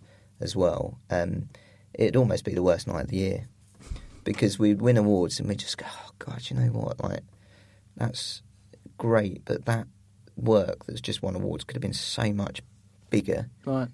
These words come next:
Speaker 1: and more
Speaker 2: Not
Speaker 1: impactful
Speaker 2: better,
Speaker 1: for the
Speaker 2: but
Speaker 1: client."
Speaker 2: bigger.
Speaker 1: Uh,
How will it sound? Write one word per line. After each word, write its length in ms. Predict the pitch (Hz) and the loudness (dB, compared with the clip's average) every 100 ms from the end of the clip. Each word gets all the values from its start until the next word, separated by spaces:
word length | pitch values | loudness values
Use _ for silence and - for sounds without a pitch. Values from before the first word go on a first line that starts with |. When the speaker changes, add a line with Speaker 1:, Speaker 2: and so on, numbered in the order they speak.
| - | -6
Speaker 1:
and 160 | - | -2
more 300 | 98 95 95 | 2 2 2
Speaker 2:
Not 60 | 92 | -2
Speaker 1:
impactful 360 | - 151 147 190 | 0 0 2 4
Speaker 2:
better, 200 | 143 120 | 2 4
Speaker 1:
for 80 | 127 | 2
the 80 | |
Speaker 2:
but 80 | 110 | 2
Speaker 1:
client." 180 | 98 104 | 0 0
Speaker 2:
bigger. 320 | 123 120 113 - - - - - - - | 0 2 -4 -10 -20 -20 -20 -20 -20 -4
Speaker 1:
Uh, 240 | 151 143 | 2 4